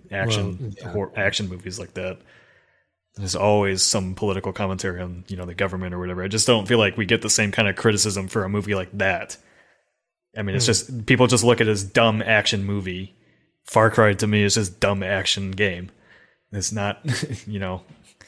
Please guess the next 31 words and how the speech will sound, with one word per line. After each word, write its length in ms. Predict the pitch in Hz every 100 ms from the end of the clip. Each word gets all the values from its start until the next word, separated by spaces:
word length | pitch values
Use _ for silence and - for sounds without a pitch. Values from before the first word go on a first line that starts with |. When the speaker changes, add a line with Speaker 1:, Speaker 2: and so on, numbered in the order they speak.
| _ _ _ _ _ _
Speaker 2:
Hmm. 280 | 160 147 143 143 _ _ _ _ _ _ _ _ _ _ _ _ _ _ _ _ _ _ _ _ _ _
Speaker 1:
That 120 | 131
being 140 | 123 113
said, 240 | 135 131
like, 120 | 101
I 60 | 107
still 200 | - 139
want, 180 | 120 95
I 80 | 123
still 160 | 143
want 140 | 143 123
there 80 | 113
to 60 |
be 100 | 104
criticism 520 | - 160 175 113 101
of 160 | 95 92
it. 140 | 92 95
I 100 | 107
just 200 | 117 -
think 200 | 110 -
that 140 | 117 156
there's 320 | 127 151 127
Speaker 2:
Yeah. 60 | 135
Speaker 1:
more 160 | 139
interesting 560 | 135 131 131 120 127 113
ways 240 | 113 110
to 80 | -
criticize 600 | - 117 113 - 104 98
something 260 | - 98 104
like 200 | 98 92
that 400 | 107 101 95 -